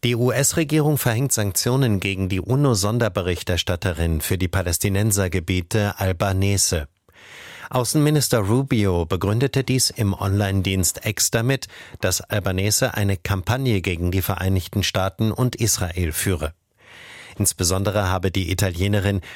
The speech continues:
das Vorgehen des Internationalen Strafgerichtshofs gegen Verantwortliche in den U S A und Israel gefördert.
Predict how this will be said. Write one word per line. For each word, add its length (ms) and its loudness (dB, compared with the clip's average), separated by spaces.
das 180 -2
Vorgehen 540 2
des 180 0
Internationalen 880 0
Strafgerichtshofs 1200 -2
gegen 280 -2
Verantwortliche 760 0
in 180 2
den 180 2
U 180 0
S 200 0
A 300 0
und 300 -2
Israel 680 0
gefördert. 720 -2